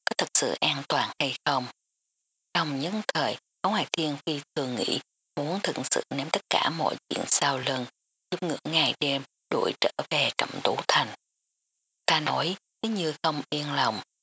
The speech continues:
sao không cho người đi hỏi thăm người ta? Bản thân hai người cũng không phải nữ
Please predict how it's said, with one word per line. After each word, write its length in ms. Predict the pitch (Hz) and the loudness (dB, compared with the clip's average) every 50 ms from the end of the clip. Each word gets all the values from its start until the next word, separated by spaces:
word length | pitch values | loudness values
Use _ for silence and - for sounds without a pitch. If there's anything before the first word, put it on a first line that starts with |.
| _ _ _ - | _ _ _ 0
sao 180 | - - 156 - - | 2 2 2 0 -2
không 220 | 165 156 151 151 143 | -2 -2 -2 0 2
cho 180 | - 151 147 | 2 2 2
người 360 | 151 147 143 135 117 98 95 - _ _ _ - | 0 -2 0 0 0 0 -2 -4 _ _ _ -2
đi 200 | - 160 151 143 - | -2 0 -2 -2 0
hỏi 140 | - - - - - | 0 0 0 0 -2
thăm 180 | 160 147 143 | -2 -2 -2
người 240 | 143 139 131 110 92 - _ | -2 -2 -4 -4 -6 -6 _
ta? 340 | - 127 135 131 127 127 123 - _ _ _ _ _ _ _ _ _ _ _ - | 0 0 2 2 2 0 -2 -4 _ _ _ _ _ _ _ _ _ _ _ -2
Bản 140 | 135 160 170 | -2 -2 0
thân 180 | - 190 170 160 | 0 0 0 0
hai 240 | 147 - 165 160 156 | 0 0 0 0 0
người 300 | 151 143 139 120 104 - _ _ _ - | 0 0 0 -2 -2 -4 _ _ _ -2
cũng 200 | - - - 139 156 | -2 -2 0 0 2
không 240 | - 175 156 151 147 - - | 2 2 2 0 0 0 0
phải 160 | - - - | 0 0 0
nữ 120 | 151 147 | -2 -4